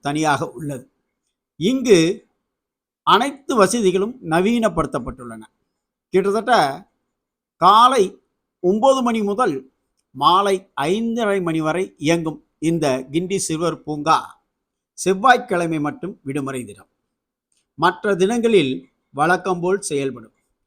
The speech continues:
சி சி டி வி கேமரா பாதுகாப்பு வசதியுடனும் குப்பை போடுவதற்கு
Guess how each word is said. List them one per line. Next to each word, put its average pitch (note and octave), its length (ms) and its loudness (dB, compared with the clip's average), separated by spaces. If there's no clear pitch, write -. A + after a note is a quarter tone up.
சி F#3 160 -6
சி F#3 260 -4
டி F3+ 180 -6
வி E3 160 -2
கேமரா E3 460 -2
பாதுகாப்பு F#3 680 4
வசதியுடனும் D#3 800 -4
குப்பை D#3+ 340 -2
போடுவதற்கு D#3 640 -4